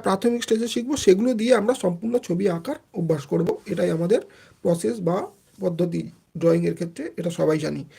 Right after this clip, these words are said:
তো আমি দেখাচ্ছি, তাহলে আমরা সর্বপ্রথম তো এইগুলো আমাদের শিখতে হবে, তাহলে এইগুলো শেখার পরে লাইন, সর্বপ্রথম আমি লাইনকে ব্যবহার করছি।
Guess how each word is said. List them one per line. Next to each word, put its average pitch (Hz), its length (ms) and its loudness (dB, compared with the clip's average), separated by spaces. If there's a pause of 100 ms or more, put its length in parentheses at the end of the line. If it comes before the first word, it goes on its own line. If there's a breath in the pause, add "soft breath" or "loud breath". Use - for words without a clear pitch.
(680 loud breath)
তো - 60 4 (100)
আমি 226 100 6 (160)
দেখাচ্ছি, 220 340 0
তাহলে 233 240 6
আমরা 247 140 2 (300)
সর্বপ্রথম 233 520 4
তো - 40 8 (140)
এইগুলো 220 300 4
আমাদের 220 260 6
শিখতে 220 360 2
হবে, 208 160 6 (360 soft breath)
তাহলে 175 200 4
এইগুলো 208 300 2
শেখার 226 240 4
পরে 247 120 6 (120)
লাইন, 196 220 10 (240)
সর্বপ্রথম 220 480 2
আমি 214 80 6 (100)
লাইনকে 202 380 8
ব্যবহার 156 280 8
করছি। 143 240 -4